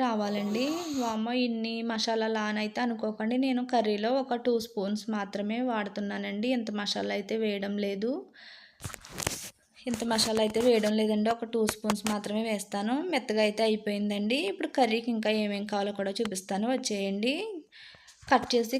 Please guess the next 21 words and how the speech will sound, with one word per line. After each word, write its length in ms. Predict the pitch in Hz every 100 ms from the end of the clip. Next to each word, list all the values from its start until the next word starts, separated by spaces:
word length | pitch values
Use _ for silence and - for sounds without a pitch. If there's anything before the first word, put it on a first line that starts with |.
| 269
కడిగేసుకున్న 760 | 240 226 226 - 220 214 247 311 311
క్యాబేజ్ 420 | 254 208 202 196 208
అండి, 280 | 208 214 302 415 403 - - _ - _ _ _
మీ 60 | 254 247
ఇష్టం 160 | 240 226
అండి. 100 | 254
మీరు 100 | 269 254
ఒకవేళ 200 | 226 214 240
తురుముకోవాలంటే 600 | 226 214 214 214 208 220 240
కూడా 100 | 247
తురుముకోవచ్చు. 640 | 220 208 208 196 196 - 294 415 415
పచ్చిశనగపప్పు 600 | - 247 220 220 220 220
అయితే 120 | 226 247
నానబెట్టుకోవాలి. 880 | 220 196 196 196 - 208 202 208 277 427 - - - - -
కట్ 160 | 262 262
చేసిన 240 | 240 240 240 226
ఆనియన్, 300 | 214 208 214 285
పచ్చిమిరపకాయలు, 840 | 247 214 196 190 - 208 202 226 311 440 415 _ - - - _ - _ _ _ _ _ _ _ _ _ 247
ఒక 100 | 262
టమాటా 420 | 262 220 202 202 202
అండి, 260 | 202 220